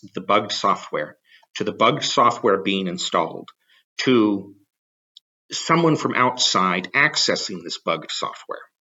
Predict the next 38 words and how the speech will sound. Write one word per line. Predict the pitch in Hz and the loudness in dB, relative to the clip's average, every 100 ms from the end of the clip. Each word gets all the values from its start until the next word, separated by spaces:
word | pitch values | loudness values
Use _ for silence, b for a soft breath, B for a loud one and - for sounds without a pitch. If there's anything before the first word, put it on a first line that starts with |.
| _ _ - | _ _ -8
We | 202 196 | -2 0
have | 277 - - - - - | 0 -2 -12 -20 -20 -8
discussed | 123 - - 170 - - | -4 -2 2 2 0 0
aspects | 127 131 113 98 - - | 0 0 -2 -4 -4 -4
of | 110 92 | -4 -2
this, | 90 - - - _ _ - | -4 -4 -6 -10 _ _ -6
I | 123 | -2
think, | 143 | 0
in | 110 | 0
an | 104 | 0
ear-, | 120 120 | 2 0
in | 110 101 | 0 -4
an | 107 | 0
earlier | 120 123 104 95 | 2 4 4 2
episode, | - - 85 - B B | 0 -4 -6 -10 B B
specifically | - - 151 139 117 110 | -8 -2 0 0 2 2
of, | 92 92 - B B B _ _ _ _ 104 | 2 -2 -8 B B B _ _ _ _ -2
uh, | 92 90 - - | 0 -2 -4 -4
again, | 104 120 95 | 2 2 2
how | 127 113 107 104 | 2 4 4 0
you | 98 | -6
could | 92 95 | -6 -4
make | 92 87 - | -6 -6 -10
hardware | - 147 131 120 | 2 4 6 4
modifications, | 113 107 95 104 - 101 - 95 92 - - | 6 4 2 -2 -2 -2 -2 -6 -6 -6 -8
you | 82 | -14
know, | 87 _ _ _ | -20 _ _ _
you | - | -20
know, | - _ - | -20 _ -16
um, | - - 104 | -16 -10 0
microwave | 120 127 120 110 | 0 4 2 4
burst | 120 113 - | 4 2 2
transmitters, | - 95 - 87 85 - b b _ | 0 0 -4 -4 -4 -6 b b _
so | - 113 | -2 2
on | 101 | 2
and | 85 | -2
so | 82 | -6
forth. | - - | -8 -14